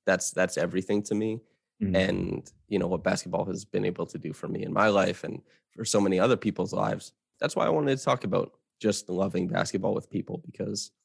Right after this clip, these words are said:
Speaker 1: i-, it is so all encompassing. And I've had four guests so far, and the answers have all been different. And that's a testament to the game and, you know, its impact on people. So,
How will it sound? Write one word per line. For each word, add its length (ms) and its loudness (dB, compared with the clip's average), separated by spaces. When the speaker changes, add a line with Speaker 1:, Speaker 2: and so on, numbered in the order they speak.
Speaker 1:
i-, 120 0
it 180 4
is 140 4
so 160 6
all 180 6
encompassing. 720 0
And 180 -4
I've 120 -2
had 180 4
four 220 2
guests 280 4
so 120 2
far, 260 0
and 160 0
the 80 2
answers 440 -2
have 120 -4
all 160 2
been 220 -4
different. 440 -4
And 200 -6
that's 220 0
a 40 -4
testament 580 0
to 480 -8
the 180 -4
game 440 2
and, 380 0
you 80 0
know, 160 -2
its 220 0
impact 460 -2
on 100 -12
people. 320 -10
So, 320 -8